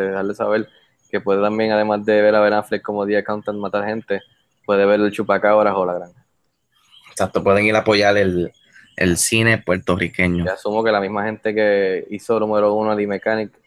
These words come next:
Speaker 1: pudiese hacer número uno al Chupacabras también.
Speaker 2: Se puede. <laughs> Ustedes se imaginan la semana que viene Chupacabra número uno, The Accountant número dos.
Speaker 1: Pero el Chupacabras es listo, porque el Chupacabras se, se, se metió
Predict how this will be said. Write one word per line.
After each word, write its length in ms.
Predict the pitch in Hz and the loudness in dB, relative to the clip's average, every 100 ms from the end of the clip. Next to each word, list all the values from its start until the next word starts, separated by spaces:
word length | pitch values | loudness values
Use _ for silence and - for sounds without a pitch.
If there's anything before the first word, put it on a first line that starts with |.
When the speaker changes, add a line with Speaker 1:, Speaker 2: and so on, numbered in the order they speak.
| _ _ _ - | _ _ _ -2
Speaker 1:
pudiese 680 | 113 104 104 110 117 - 107 | 2 2 2 2 2 2 0
hacer 200 | 95 104 | 0 -4
número 360 | 104 104 101 | -2 0 2
uno 140 | 104 104 | 0 -4
al 80 | 98 | -8
Chupacabras 520 | 98 92 90 92 92 | -8 -8 -6 -8 -8
también. 240 | 95 90 _ _ _ _ _ _ _ | -16 -18 _ _ _ _ _ _ _
Speaker 2:
Se 200 | - 110 | -4 -4
puede. 380 | 101 117 - 208 143 | 0 0 0 -4 -4
<laughs> 680 | 277 233 147 127 233 202 - - - - _ _ - - _ - - - - - | -4 -4 -8 -10 -8 -8 -8 -8 -8 -8 _ _ -20 -20 _ -12 -10 -10 -14 -6
Ustedes 220 | - 135 | -2 0
se 60 | |
imaginan 320 | 160 165 151 113 | 2 4 4 2
la 100 | 98 | 0
semana 320 | 101 110 123 | 0 0 0
que 120 | 123 | 2
viene 340 | 127 123 110 | 2 2 0
Chupacabra 520 | - 104 92 98 101 110 | -2 0 2 4 4 4
número 300 | 117 110 107 | 4 4 4
uno, 220 | 113 101 | 2 2
The 120 | 95 | 2
Accountant 440 | 90 92 104 95 | 0 -4 -2 -2
número 280 | 98 95 95 | 0 0 0
dos. 540 | - - - - - - _ _ _ _ _ | 0 -4 -8 -10 -12 -16 _ _ _ _ _
Speaker 1:
Pero 140 | 110 101 | 2 2
el 60 | |
Chupacabras 560 | 98 98 101 98 104 131 | 2 0 2 2 2 2
es 80 | 123 | 2
listo, 260 | 123 - | 0 0
porque 160 | 110 101 | 0 -2
el 60 | |
Chupacabras 640 | - 104 101 95 98 120 117 | -4 -2 0 2 2 0 2
se, 100 | 123 117 - | 2 2 -2
se, 220 | 117 107 _ - | -6 -6 _ -12
se 160 | - | -8
metió 460 | 110 101 110 139 | -6 -4 -2 -2